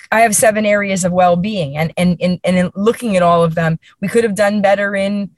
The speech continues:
physical, or we could have done better in emotional or intellectual or spiritual or financial or relational or at work. And when I look at that, it doesn't come from a place of, "But nobody knows," or, you know,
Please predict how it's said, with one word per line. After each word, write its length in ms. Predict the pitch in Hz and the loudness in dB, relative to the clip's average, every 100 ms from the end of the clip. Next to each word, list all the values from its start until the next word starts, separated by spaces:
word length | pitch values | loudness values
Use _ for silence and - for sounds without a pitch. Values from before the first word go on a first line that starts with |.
| _ | _
physical, 400 | - 233 202 - | -2 0 0 0
or 220 | 139 - 170 | 0 0 -2
we 100 | 180 | -2
could 160 | 220 | -2
have 80 | 220 | 0
done 240 | 202 202 | 0 0
better 320 | 196 190 190 196 | 2 2 2 -2
in 80 | |
emotional 680 | 196 208 214 202 - 151 156 | 0 0 -2 -4 -6 -4 -2
or 100 | 160 | -2
intellectual 880 | 185 196 202 208 202 - - 170 156 | -4 -4 -2 0 -2 -4 -8 -4 -2
or 140 | 151 | -2
spiritual 640 | 165 - 220 208 190 - | -2 -4 -4 -2 -4 -2
or 180 | 165 156 | 0 0
financial 760 | 165 185 180 190 202 202 - 156 | 0 -2 -2 0 -2 -2 -2 -2
or 260 | 151 156 | 0 0
relational 760 | 160 175 190 214 - 175 151 147 | 0 0 0 -4 -6 -4 -2 -2
or 100 | 139 | 0
at 160 | 180 160 | 0 0
work. 420 | 180 208 185 175 _ _ _ _ _ _ _ _ _ | -2 0 0 -2 _ _ _ _ _ _ _ _ _
And 240 | 202 214 214 | -4 -2 -2
when 100 | 220 | -2
I 160 | 208 | 0
look 260 | 202 240 294 | 2 0 0
at 180 | 269 - | -4 -2
that, 240 | 180 170 | -2 -2
it 120 | 175 180 | -4 -2
doesn't 340 | 214 233 214 | 0 0 -6
come 360 | 220 214 196 190 | -6 -4 -4 -6
from 180 | 196 | -2
a 80 | 185 | -2
place 440 | 170 190 170 175 - | -2 -2 -2 -2 -2
of, 580 | 170 170 160 156 156 - _ _ _ _ _ _ _ | 0 2 2 0 -4 -10 _ _ _ _ _ _ _
"But 140 | - 190 | -2 0
nobody 500 | 208 220 208 190 185 | 2 2 0 -2 -2
knows," 720 | 185 185 165 143 143 151 - | 2 2 2 0 -6 -6 -6
or, 560 | 175 170 160 160 156 151 _ _ _ - | -4 0 0 0 0 -4 _ _ _ -6
you 140 | 185 | -2
know, 260 | 180 165 | 0 2